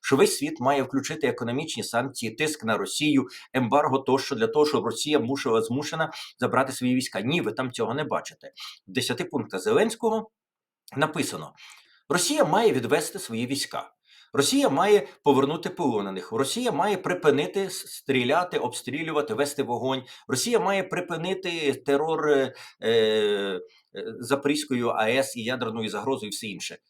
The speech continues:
Росія має. Знаєте, що це звучить? Хто хоч колись мав відношення якесь до дипломатії, дуже добре розуміє. Це є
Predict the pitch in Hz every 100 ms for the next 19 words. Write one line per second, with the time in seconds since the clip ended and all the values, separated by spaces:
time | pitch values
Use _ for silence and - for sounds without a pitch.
0 | _ - 123 175 131 101 180 277 - -
1 | 110 107 92 117 - - - _ - _
2 | - - 214 226 226 214 190 - 147 151
3 | - 143 139 - 117 - 113 113 - 156
4 | 202 226 - 85 - - - 135 160 139
5 | - - 120 127 117 87 76 - - _
6 | - - 208 117 80